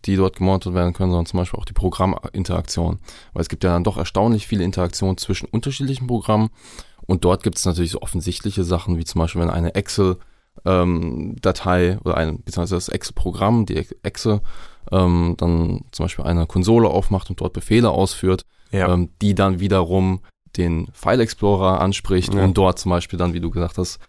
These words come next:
Speaker 1: Dateien zu löschen, ähm, ist das doch sehr, sehr, äh, ungewöhnlich.
Speaker 2: Ja, oder aber auch klar, genauso die Interaktion eines Programmes mit den Registry-Einträgen,
Speaker 1: Mhm.
Speaker 2: ähm, wo es natürlich auch best-, bestimmte Sachen sind einfach berechtigt, aber bestimmte Sachen sind dann halt einfach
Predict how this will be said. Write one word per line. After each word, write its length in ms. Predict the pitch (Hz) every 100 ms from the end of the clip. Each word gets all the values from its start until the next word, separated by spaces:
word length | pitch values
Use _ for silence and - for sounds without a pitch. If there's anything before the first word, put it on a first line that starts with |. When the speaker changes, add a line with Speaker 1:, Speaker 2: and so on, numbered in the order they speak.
| _ -
Speaker 1:
Dateien 320 | - 196 156
zu 120 | -
löschen, 360 | 95 95 98 98 _ _ _ -
ähm, 260 | - 87 87
ist 120 | -
das 100 | 92
doch 120 | - -
sehr, 320 | - 101 85
sehr, 380 | 87 87 101 117
äh, 200 | 95 90 -
ungewöhnlich. 440 | 101 87 95 87 110
Speaker 2:
Ja, 260 | 95 80
oder 300 | - 104 107
aber 180 | 98 95
auch 180 | 90 -
klar, 380 | 107 98 87 -
genauso 640 | - 101 101 92 101 98 101
die 220 | 92 98
Interaktion 580 | 107 101 92 - 104 98
eines 260 | 95 92
Programmes 480 | - 101 95 98 95
mit 160 | 101 92
den 140 | 95
Registry-Einträgen, 1160 | 95 95 98 - 92 82 90 - 92 92 95 95
Speaker 1:
Mhm. 60 |
Speaker 2:
ähm, 400 | 95 90 87 87 -
wo 400 | - - 104 110
es 80 | 107
natürlich 300 | 101 110 104
auch 220 | 107 -
best-, 340 | 110 107 - 117
bestimmte 360 | 104 - 120
Sachen 240 | 113 110 107
sind 140 | 113
einfach 200 | 120 101
berechtigt, 540 | 90 104 120 127 113 110
aber 140 | 104
bestimmte 360 | 98 - 107 104
Sachen 300 | 95 104 98
sind 200 | 104 104
dann 140 | 95
halt 120 | 92
einfach 300 | 98 95 90